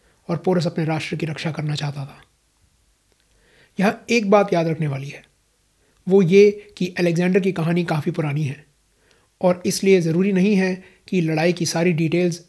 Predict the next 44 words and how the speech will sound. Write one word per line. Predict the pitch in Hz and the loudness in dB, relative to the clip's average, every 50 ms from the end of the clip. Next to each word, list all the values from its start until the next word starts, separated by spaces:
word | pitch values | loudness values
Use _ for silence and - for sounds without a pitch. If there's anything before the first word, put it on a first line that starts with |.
| _ _ 208 | _ _ -4
एकदम | 175 160 175 165 | -4 -2 -2 -4
सही | 147 160 156 156 151 | -4 -4 -4 -4 -4
हों। | 135 139 - - _ _ _ _ _ _ _ _ _ _ _ _ _ _ _ - | -6 -8 -12 -16 _ _ _ _ _ _ _ _ _ _ _ _ _ _ _ -6
विशेषज्ञों | 175 - 220 196 - 214 185 185 196 | 0 2 2 2 4 2 2 2 2
के | 165 170 147 | 2 0 0
बीच | 143 165 180 165 - | 0 -2 -2 -4 -2
भी | - 190 180 185 180 180 - _ _ - | 0 0 0 0 0 -4 -10 _ _ -10
हर | - 190 196 | -2 2 2
एक | 208 202 208 | 2 2 2
छोटी | - 208 190 170 185 | 0 0 2 2 0
चीज़ | 165 180 175 170 - | -2 -2 -4 -4 -2
को | - 170 | -2 -2
लेकर | 160 165 160 180 170 | 0 0 0 -2 -2
पूरी | 160 - 170 175 185 175 | -2 -2 -2 -2 -2 -2
सहमति | - - 156 151 165 156 - 170 | -2 -2 -2 -2 -2 -2 -2 -2
फिलहाल | 160 175 156 156 156 151 | -2 -2 -2 -2 -2 -2
नहीं | 143 147 156 156 | -2 -4 -4 -6
है | - - - _ _ _ _ _ _ _ _ _ _ _ _ _ _ _ _ _ - | -6 -10 -16 _ _ _ _ _ _ _ _ _ _ _ _ _ _ _ _ _ 0
और | - 185 180 180 - 180 | 0 0 0 0 -2 -4
दस्तावेजों | 175 170 - - 190 180 185 190 196 185 | -4 -2 0 0 2 2 4 4 4 2
की | - 180 | 2 -2
कमी | - 165 160 165 | -2 -2 -2 -2
के | 156 - | -4 -4
कारण | - 160 170 185 190 | -4 -2 -2 0 0
हो | 151 170 156 | 0 -2 -2
सकता | 156 160 - 170 | -2 -2 -2 -2
है | 170 170 | -2 -2
कभी | 160 175 160 175 | -2 -2 0 0
हो | 165 143 147 | 0 -2 -2
भी | 135 151 143 | -4 -4 -6
ना। | 139 - - _ _ _ _ _ _ _ _ _ _ _ _ _ _ _ _ _ _ _ _ _ _ _ _ _ _ _ _ _ - | -8 -10 -14 _ _ _ _ _ _ _ _ _ _ _ _ _ _ _ _ _ _ _ _ _ _ _ _ _ _ _ _ _ 2
चलिए | - 220 220 208 | 4 4 4 2
कहानी | 214 196 160 180 180 | 0 0 0 0 0
पर | 165 180 165 | 0 0 -2
वापस | 160 147 - - 151 | -2 -4 -6 -10 -14
आते | 151 - - | -14 -16 -18
हैं। | - - - _ _ _ _ _ _ _ _ _ _ _ _ _ _ _ _ _ _ _ _ _ _ - | -20 -20 -20 _ _ _ _ _ _ _ _ _ _ _ _ _ _ _ _ _ _ _ _ _ _ 2
जल्द | 208 226 226 | 2 4 4
ही | 214 233 233 | 4 2 4
दोनों | 202 185 185 185 185 | 4 4 4 2 2
प्रतिद्वंदी | 180 180 165 165 160 165 165 165 170 175 175 180 - - - | 0 -2 -2 -2 -2 -2 0 0 0 0 -2 -2 -6 -8 -6
आमने | 170 160 165 156 | -4 -4 -2 -4
सामने | - 160 147 139 143 143 | -4 -6 -8 -8 -8 -10
थे। | 139 - | -12 -14